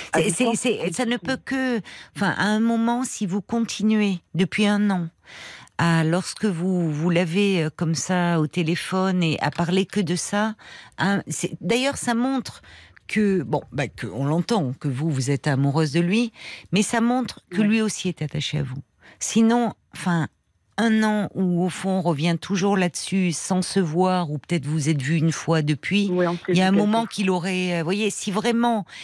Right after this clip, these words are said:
Speaker 2: il voulait renouer avec son ex-femme, bah, il vous aurait dit stop, enfin, il
Speaker 1: C'est ce qu'il
Speaker 2: vous
Speaker 1: me
Speaker 2: rappelait
Speaker 1: dit.
Speaker 2: plus.
Speaker 1: Ouais.
Speaker 2: Or,
Speaker 1: C'est ce
Speaker 2: si
Speaker 1: qu'il m'a
Speaker 2: depuis
Speaker 1: dit.
Speaker 2: un an, à un moment, il faut presque, ça sert à rien, là,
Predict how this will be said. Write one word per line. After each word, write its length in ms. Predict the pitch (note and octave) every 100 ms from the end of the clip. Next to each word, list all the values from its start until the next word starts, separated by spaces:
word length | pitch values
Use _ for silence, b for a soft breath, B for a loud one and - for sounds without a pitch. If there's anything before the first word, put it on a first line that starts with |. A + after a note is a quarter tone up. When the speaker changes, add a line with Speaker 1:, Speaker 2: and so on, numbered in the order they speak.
| B -
Speaker 2:
il 120 | F#3+
voulait 260 | F#3 G3 F#3+
renouer 420 | G3 F#3 G3 G3
avec 220 | F3 E3
son 200 | - F3
ex-femme, 800 | E3 - E3 - G#3+ A3 G3+ D#3+ - B B B B -
bah, 380 | - B2+ G#2+ F#2+ F#2 - -
il 260 | - F2+ G3
vous 180 | E3+ E3+
aurait 160 | F3 F#3+
dit 140 | E3
stop, 400 | - - C4 -
enfin, 460 | F#3+ D#3+ F#3 E3+ E3
il 240 | D#3 D3 E3
Speaker 1:
C'est 80 | F3
ce 20 |
qu'il 140 | -
Speaker 2:
vous 80 | F#3
Speaker 1:
me 40 | F#3
Speaker 2:
rappelait 220 | E3+ G3+
Speaker 1:
dit. 60 | F3
Speaker 2:
plus. 340 | F#3+ G3 - F3
Speaker 1:
Ouais. 180 | E3 - _ _ B B -
Speaker 2:
Or, 280 | A3+ G#3+ D#3
Speaker 1:
C'est 140 | -
ce 60 | D#3+
Speaker 2:
si 80 | A#3
Speaker 1:
qu'il 80 | A3
m'a 80 | -
Speaker 2:
depuis 200 | E3 C4+
Speaker 1:
dit. 40 |
Speaker 2:
un 200 | B3 B3
an, 300 | B3+ B3 A#3 - B B B B _ _
à 120 | - A3+
un 40 |
moment, 320 | B3+ C4+ D#4
il 120 | D4+
faut 160 | - A#3
presque, 560 | - - C4 - - G#3
ça 220 | - A#3
sert 280 | A3 C4+ B3
à 120 | A#3+
rien, 440 | A3 A#3 A#3+ A3 F3+
là, 160 | E3+